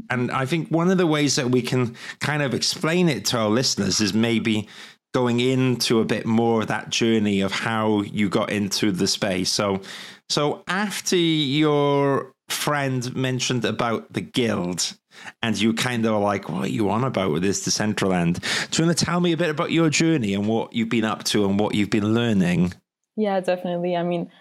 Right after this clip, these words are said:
Speaker 2: um, I got into it without not knowing much of what's happening. I
Speaker 1: Yeah.
Speaker 2: mean, I knew about N F Ts before I, I, I started designing the space. I knew about Beeple, and I thought that was really cool. I mean, like,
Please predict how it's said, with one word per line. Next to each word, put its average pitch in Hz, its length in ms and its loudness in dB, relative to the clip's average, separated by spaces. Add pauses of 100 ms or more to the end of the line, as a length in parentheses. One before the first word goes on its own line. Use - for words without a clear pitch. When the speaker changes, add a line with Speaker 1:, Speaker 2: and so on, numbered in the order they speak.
(400)
Speaker 2:
um, 180 400 0
I 214 100 2
got 214 220 2
into 240 260 2
it 196 140 0
without 175 260 2
not 175 240 0
knowing 175 380 0
much 165 360 0
of 180 140 0
what's 165 220 -2
happening. 180 400 0
I 190 100 4
Speaker 1:
Yeah. 180 80 2
Speaker 2:
mean, 170 160 0
I 214 120 2
knew 226 200 4
about 190 300 2
N 160 140 0
F 165 140 -4
Ts 170 220 -2
before 165 400 0
I, 156 320 0
I, 160 200 0 (100)
I 160 60 0
started 160 400 0
designing 156 440 -2
the 165 80 -2
space. 160 340 -2
I 165 80 -2
knew 170 140 0
about 160 240 -2
Beeple, 156 520 -2 (380)
and 180 80 0
I 180 80 0
thought 185 220 0
that 170 140 2
was 160 200 -2
really 151 240 -2
cool. 160 260 -2
I 151 80 0
mean, 151 200 -4
like, 151 320 -6